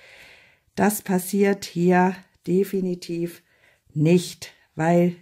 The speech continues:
wir versiegeln das jetzt auch gleich noch mit euch zusammen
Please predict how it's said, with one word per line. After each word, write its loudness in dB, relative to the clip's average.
wir -4
versiegeln -2
das -4
jetzt -8
auch -8
gleich -8
noch -6
mit -6
euch -6
zusammen -4